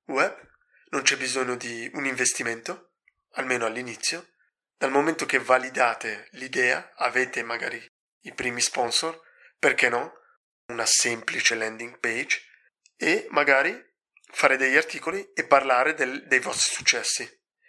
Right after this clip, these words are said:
E lì sì che dopo potete fare pubblicità via Facebook o anche AdWords, vedere se le persone, Google AdWords, se le persone c-, ricercano, eh, soprattutto quelle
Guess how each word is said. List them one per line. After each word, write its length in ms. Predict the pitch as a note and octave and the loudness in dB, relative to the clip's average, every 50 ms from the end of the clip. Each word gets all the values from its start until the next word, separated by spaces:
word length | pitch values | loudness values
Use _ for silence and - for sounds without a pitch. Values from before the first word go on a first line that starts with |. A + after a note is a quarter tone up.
| _ _ _ | _ _ _
E 120 | - D#3 | -2 0
lì 120 | D3 D#3+ F3+ | 2 4 4
sì 260 | F3 - - E3 D#3+ | 6 6 6 4 2
che 140 | - F#3+ D3+ | 2 2 4
dopo 300 | B2+ B2+ B2+ - - - | 4 4 4 2 -2 -6
potete 560 | - C#3+ - C3+ B2+ B2 D3 D#3 D#3+ - - - - - - _ _ _ _ _ | -6 -4 0 0 0 2 2 0 0 -2 -8 -18 -20 -20 -20 _ _ _ _ _
fare 320 | - - - C3 A#2+ A2+ | 0 6 6 6 6 6
pubblicità 800 | - B2 A#2+ B2+ D3+ - - - - B2 A#2 B2+ E3 - - _ _ _ _ _ _ _ _ _ _ - - | -2 -8 -6 -2 0 0 0 2 2 2 2 0 -2 -6 -14 _ _ _ _ _ _ _ _ _ _ -20 -18
via 240 | - - - C3 A#2+ | -8 -4 0 0 0
Facebook 540 | - - A#2 G#2+ - A2 - - - - - - - - _ _ _ _ _ - | 0 0 -2 -4 -4 -8 -10 -12 -12 -14 -16 -18 -20 -20 _ _ _ _ _ 0
o 120 | - D#3+ C#3 | 4 6 6
anche 240 | B2+ B2 - - C3 | 6 4 2 2 2
AdWords, 580 | A2+ - - - - - - - - - - _ | 2 0 -6 -14 -18 -16 -14 -14 -14 -14 -14 _
vedere 380 | - B2+ B2 A#2+ C3+ A#2+ C3 | -4 -4 -2 0 2 2 4
se 400 | C3 - - B2+ B2 B2 B2 - - | 4 4 4 4 4 2 0 -4 -8
le 140 | - B2+ B2 | -4 -4 0
persone, 440 | - C3 A#2+ - - A#2+ A2+ A#2+ C3 | 0 0 0 2 0 0 0 0 -2
Google 340 | B2 B2 A#2+ - C3 A2+ | -4 -6 -4 -2 0 0
AdWords, 400 | A2 G#2+ - - - - - - - - - - _ | 0 0 -2 -6 -8 -8 -8 -10 -12 -20 -20 -20 _
se 140 | - - B2+ | -12 -8 -6
le 60 | - | -4
persone 340 | - - - - C3 B2+ A#2+ | -2 -2 0 0 0 0 0
c-, 80 | - - | -2 -2
ricercano, 800 | - A#2+ A#2+ A#2+ - - A#2+ A2+ A2+ - - A#2 A#2 B2 B2 - - _ _ _ _ _ _ _ | -4 -4 -2 0 2 2 2 2 0 0 -2 -2 -2 -2 -4 -6 -14 _ _ _ _ _ _ _
eh, 80 | - - - | -20 -12 -6
soprattutto 880 | - - - - - C3 A#2+ A2+ - - A#2 - - - A2+ A2 G#2 | -4 -4 -2 -2 -2 -4 -4 -4 -6 -10 -10 -10 -8 -6 -6 -6 -8
quelle 680 | - - B2+ A#2 A2+ A2 A2 G#2+ G#2 G2+ F#2+ - _ _ | -8 -4 -4 -4 -2 -2 -4 -4 -4 -6 -10 -14 _ _